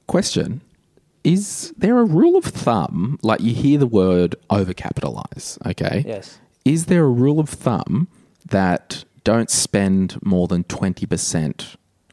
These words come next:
Speaker 1: on renovating? Like, is there an
Speaker 2: Yeah.
Speaker 1: actual, but if you've got the money, like, I know people that spent two million dollars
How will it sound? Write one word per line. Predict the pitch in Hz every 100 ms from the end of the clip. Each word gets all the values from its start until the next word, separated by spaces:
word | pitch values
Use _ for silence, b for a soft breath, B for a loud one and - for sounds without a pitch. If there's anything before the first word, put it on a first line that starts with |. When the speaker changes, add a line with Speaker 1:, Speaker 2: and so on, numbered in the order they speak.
| _ -
Speaker 1:
on | 87 85 82 82 82 -
renovating? | - 82 80 78 78 - - - - _ b b b b b b -
Like, | 104 -
is | 131
there | 131 117
an |
Speaker 2:
Yeah. | 120
Speaker 1:
actual, | 104 123 - B B
but | 170 -
if | -
you've | 156
got | 196 -
the |
money, | 139 107 87 65 127 b b
like, | - 110 - - -
I | 127
know | 156 131
people | 117 101 98
that | 92
spent | - - 92 87 - b b b b
two | - 151
million | 143 123 107
dollars | 95 82 82 85